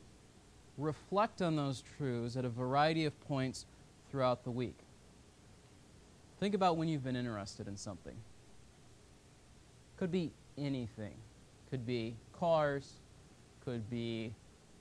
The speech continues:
you're looking to buy a house, so you're thinking about square footage and mortgage costs and all those sorts of things. It could be a particular topic. Maybe you're interested in history and you're studying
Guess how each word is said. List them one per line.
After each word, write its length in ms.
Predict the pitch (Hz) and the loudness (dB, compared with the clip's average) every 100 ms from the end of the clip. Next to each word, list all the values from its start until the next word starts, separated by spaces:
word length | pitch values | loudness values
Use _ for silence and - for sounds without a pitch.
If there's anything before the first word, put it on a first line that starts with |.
| - - | -20 -10
you're 160 | 113 120 | -6 -2
looking 220 | 123 127 | -2 -2
to 60 | 123 | 0
buy 240 | 131 131 | 2 2
a 340 | 120 107 123 | 0 -4 -4
house, 220 | 151 147 - | -2 -2 -2
so 300 | - - 117 | -8 -6 -4
you're 260 | 113 117 | -2 -4
thinking 360 | 113 131 123 120 | -2 -4 -2 -2
about 380 | 117 127 123 - | 0 0 0 -4
square 300 | - 175 143 | -4 0 -2
footage 480 | - 143 123 110 | -2 -2 -2 -2
and 240 | 113 120 113 - | -4 -4 -4 -4
mortgage 420 | 170 160 135 - | 0 0 0 -4
costs 340 | 139 131 123 - | 0 0 0 -4
and 80 | 127 | -2
all 100 | 143 | 0
those 180 | 147 | -2
sorts 280 | 143 143 123 | -4 -6 -8
of 60 | - | -8
things. 400 | 147 139 127 - - - - - | -4 -2 -2 -4 -18 -20 -20 -10
It 120 | 143 | -6
could 260 | - 196 151 | 4 4 6
be 380 | 160 156 147 139 - - - - - - - - - - - | 6 8 6 4 -2 -16 -20 -20 -20 -20 -20 -20 -20 -12 -2
a 100 | 143 | 0
particular 600 | 131 135 185 - 175 151 | 0 0 0 2 2 2
topic. 440 | - 151 151 151 123 | 4 6 6 4 0
Maybe 240 | 143 143 | 0 2
you're 140 | 143 143 | 2 2
interested 460 | 147 143 - 143 | 2 0 0 -2
in 140 | 127 117 | -2 0
history 540 | 160 156 - 135 127 | -2 -2 -2 0 0
and 100 | 120 | 0
you're 140 | 123 | -4
studying 540 | 123 - 156 151 143 | -6 -2 0 2 2